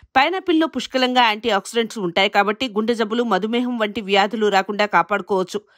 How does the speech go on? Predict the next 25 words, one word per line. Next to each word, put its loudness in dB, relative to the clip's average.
కొన్ని 2
రకాల 2
క్యాన్సర్ 0
వ్యాధుల 0
ప్రమాదం 0
నుంచి -6
కూడా 0
తప్పిస్తుంది. -4
కొన్ని -2
అధ్యయనాల్లో 0
తేలిన 2
విషయం -4
ఏమిటంటే 0
జీర్ణక్రియకు 0
బాగా 2
సహాయపడుతుందట -2
పైనాపిల్. 0
ముఖ్యంగా 0
నాన్ 2
వెజ్ -6
తిన్నప్పుడు -2
దీని -4
పనితనం -2
ఎక్కువగా 0
ఉంటుందని -2